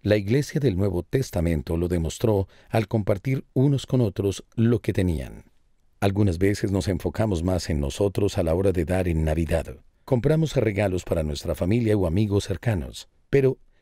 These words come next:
¿qué podemos hacer esta Navidad para extender la generosidad más allá de nuestros hogares?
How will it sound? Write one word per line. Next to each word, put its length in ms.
¿qué 140
podemos 460
hacer 200
esta 200
Navidad 480
para 160
extender 540
la 160
generosidad 1000
más 260
allá 220
de 140
nuestros 420
hogares? 600